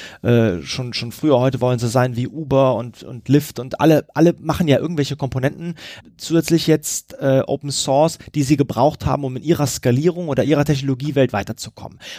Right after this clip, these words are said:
Und das war der Startpunkt für Google, vielleicht zu sagen, „Hier, schaut euch mal unseren Ansatz für Tracing an“, ist aber ganz sicher nicht das erste System dieser Art.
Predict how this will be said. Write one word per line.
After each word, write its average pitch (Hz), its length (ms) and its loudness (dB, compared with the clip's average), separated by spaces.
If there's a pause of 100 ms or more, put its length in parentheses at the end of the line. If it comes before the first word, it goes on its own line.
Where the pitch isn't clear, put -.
(120)
Und 117 140 -2
das 156 160 4
war 175 100 4
der 143 120 6
Startpunkt 139 580 -2
für 117 160 -4
Google, 185 640 0 (180)
vielleicht 147 440 2
zu - 120 -10
sagen, 135 640 0
„Hier, 139 160 -2
schaut 147 260 0
euch 139 140 -4
mal 123 400 2 (100)
unseren 135 580 -2
Ansatz 123 380 0
für - 140 -6
Tracing 160 400 2
an“, 165 140 0 (280)
ist - 200 -4
aber 143 180 2
ganz 160 380 -2
sicher 170 280 0
nicht 151 320 0
das 151 160 2
erste 139 300 0
System 123 360 0
dieser 104 300 -4
Art. - 300 -16